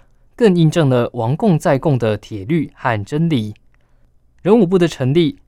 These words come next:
显示出中共在为防范即将到来的社会动荡做准备，但中共又不信任人武部的民兵，枪支只能锁在人武部的仓库里，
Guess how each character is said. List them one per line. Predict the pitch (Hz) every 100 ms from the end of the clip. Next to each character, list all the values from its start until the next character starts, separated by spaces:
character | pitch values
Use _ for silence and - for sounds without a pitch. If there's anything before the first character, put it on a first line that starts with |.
| _
显 | - 151
示 | 143
出 | 196 196 180
中 | 208 208
共 | 214 165 -
在 | - 147
为 | 131 131
防 | 117 117 117
范 | 147 120
即 | -
将 | 113 127
到 | 147 190
来 | 123 107
的 | 117 110
社 | 151 123
会 | 120
动 | 110 156
荡 | 131 117 120
做 | - 180
准 | 123 98 95
备， | 147 127 - _ _ _ _ _ -
但 | 226 202
中 | 214 220
共 | 220 170 -
又 | 156
不 | 131
信 | 123 147
任 | 127 123 107
人 | 117
武 | 165
部 | 123 135
的 | 113
民 | 104 104
兵， | 151 156 165 - _
枪 | - 233
支 | 240 214 214
只 | 196 131
能 | 113 139
锁 | - 113
在 | - 135 117
人 | 110 170
武 | 123
部 | 139
的 | 113
仓 | 98 185 196
库 | 214 139
里， | 110